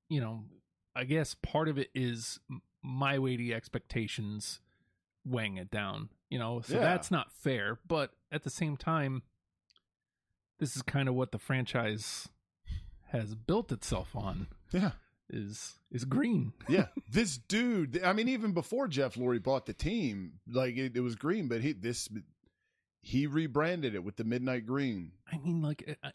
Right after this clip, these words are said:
Speaker 1: I was half joking about the gray before, but at least gray was present as part of the uniform at one point.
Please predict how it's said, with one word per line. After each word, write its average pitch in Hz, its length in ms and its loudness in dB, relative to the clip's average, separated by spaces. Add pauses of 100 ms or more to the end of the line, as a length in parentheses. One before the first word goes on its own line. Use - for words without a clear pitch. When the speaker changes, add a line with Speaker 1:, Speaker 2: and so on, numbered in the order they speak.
(140)
Speaker 1:
I 156 80 0
was 156 140 -2
half 175 300 0
joking 175 380 0
about 127 260 0
the 110 60 -6
gray 123 300 0
before, 135 340 -2
but 135 200 -2
at 139 140 -2
least 156 320 -2
gray 135 240 0
was 151 140 0
present 143 600 -2 (500)
as 131 160 -2
part 143 200 0
of 131 60 0
the 123 60 0
uniform 131 420 2
at - 100 -2
one 113 180 -2
point. 131 300 -4